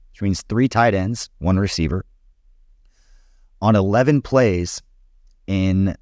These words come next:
their divisional round victory over the nickel-heavy Bills, gaining ninety-five yards on those eleven plays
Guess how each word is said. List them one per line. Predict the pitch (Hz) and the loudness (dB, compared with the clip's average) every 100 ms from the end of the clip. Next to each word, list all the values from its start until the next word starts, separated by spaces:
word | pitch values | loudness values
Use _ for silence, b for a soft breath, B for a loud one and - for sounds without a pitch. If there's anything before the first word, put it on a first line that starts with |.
| _ - | _ -2
their | 98 | -2
divisional | 90 90 98 107 | 0 0 0 0
round | 95 95 85 | 2 0 0
victory | 90 - 92 90 - | -2 -2 0 0 -2
over | 92 92 | -2 -2
the | 85 85 | 0 0
nickel-heavy | 85 131 156 147 - 127 117 117 104 | 2 0 0 -2 -2 -4 -2 0 0
Bills, | 117 127 65 - - _ _ | 0 0 -2 -12 -18 _ _
gaining | - 98 95 90 | -2 2 2 2
ninety-five | 90 120 139 143 117 113 101 107 95 | 2 0 0 0 -2 0 2 2 0
yards | 90 110 85 76 71 - _ _ _ 92 | 2 2 0 -4 -10 -16 _ _ _ -4
on | 98 95 | 0 2
those | 90 92 82 | 2 2 0
eleven | 85 85 85 82 - _ | 0 0 0 -2 -4 _
plays | - 123 78 71 - | 2 2 2 -2 -8